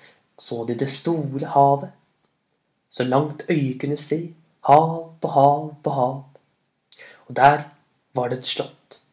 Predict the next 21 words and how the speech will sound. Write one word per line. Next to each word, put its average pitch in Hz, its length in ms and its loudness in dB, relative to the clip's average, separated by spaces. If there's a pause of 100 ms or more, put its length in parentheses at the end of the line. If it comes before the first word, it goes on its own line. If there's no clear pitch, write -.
(880)
Og 131 540 4
i - 100 -14
slottet 160 400 -4 (340)
sto 156 500 -2 (640)
Æge 139 420 2 (920)
og 127 100 0
ventet. - 640 -6 (880)
Æge 131 380 8
var 135 120 2
kjempestor. 151 720 -4 (640)
Han 127 160 0
var 113 140 -4
nok 127 140 -4
en 160 120 -2
kjempe, 143 320 -2
han 139 160 -2
også. 180 200 -8 (420)
Han 120 100 6
var 120 140 0
en 131 160 -4
havkjempe. 131 760 4